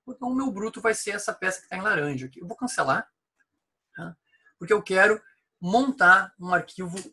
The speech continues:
<clears throat> porque eu posso ter, por exemplo, um arquivo que é já com uma geometria especificada conforme, é, o blank, o pe-, a peça pré-cortada que eu tenho pré-usinada na,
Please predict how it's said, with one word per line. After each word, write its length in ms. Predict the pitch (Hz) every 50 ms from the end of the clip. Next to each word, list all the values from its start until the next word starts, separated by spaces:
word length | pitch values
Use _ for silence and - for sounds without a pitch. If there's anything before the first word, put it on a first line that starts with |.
| _ _ _
<clears throat> 400 | - - - - 202 180 160 -
porque 160 | 196 170 -
eu 60 | 143
posso 240 | - 202 214 214 -
ter, 120 | - 214 208
por 120 | - 202
exemplo, 440 | 190 156 147 180 196 196 208 202 - - - _ _ _ _ _
um 120 | 180 185 196
arquivo 540 | 196 180 - - 185 196 196 180 190 214 _ - - _ _ _ _ _
que 140 | _ - 190
é 400 | 180 180 180 175 165 156 - - -
já 200 | 147 127 165 165 170
com 80 | -
uma 120 | 185 175 160
geometria 340 | 170 170 165 - - 156
especificada 640 | 160 - - 185 - - - - - 185 185 190 196
conforme, 600 | 208 202 175 - - 190 190 202 202 208 202 - _ _ _ _ _ _ 175
é, 220 | 170 180 185 - -
o 60 | 180
blank, 540 | 160 147 151 160 185 208 208 175 - - 156
o 80 | 151
pe-, 120 | 147 - 156
a 140 | 123 143 143
peça 400 | - - 170 180 180 - - 175
pré-cortada 800 | - 175 180 185 - 202 190 - - - 151 151 165 175 175 170
que 60 | 170
eu 40 | 170
tenho 180 | - 175 165
pré-usinada 680 | - 156 160 170 165 170 160 151 147 156 156 160 165 165 - _ _ _ _ _ _ _ 175
na, 440 | 156 156 160 160 160 160 160 -